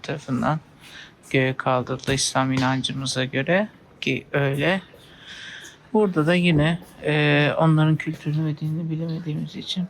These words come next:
bazı figürler de mevcut. Yine burada papalığı tasvir eden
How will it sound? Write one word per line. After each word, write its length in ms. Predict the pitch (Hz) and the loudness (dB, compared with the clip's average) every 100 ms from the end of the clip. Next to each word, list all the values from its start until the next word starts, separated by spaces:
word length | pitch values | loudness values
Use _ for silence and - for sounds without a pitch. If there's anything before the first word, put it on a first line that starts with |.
| - | -2
bazı 380 | 151 151 160 180 - - | 0 -2 -4 -8 -10 -8
figürler 580 | 151 147 135 131 120 - | -6 -4 -4 -4 -4 -4
de 160 | 196 196 - - | -8 -8 -18 -6
mevcut. 600 | 156 143 147 180 202 - - - - - - - - - - - - - _ - - - - - - - - - - - - - - - - - 311 285 - - | -2 0 -2 -4 -6 -8 -20 -20 -20 -20 -18 -16 -18 -20 -20 -20 -20 -20 _ -20 -20 -20 -20 -20 -20 -20 -20 -20 -20 -20 -20 -20 -20 -20 -20 -14 -12 -12 -14 -4
Yine 280 | 196 180 160 | 0 2 0
burada 260 | 156 156 156 | -4 -4 -4
papalığı 600 | - 160 - 151 147 147 | -2 -4 0 2 2 0
tasvir 500 | 151 151 - 156 143 | 0 -2 -2 -2 -4
eden 300 | 143 156 | -4 -6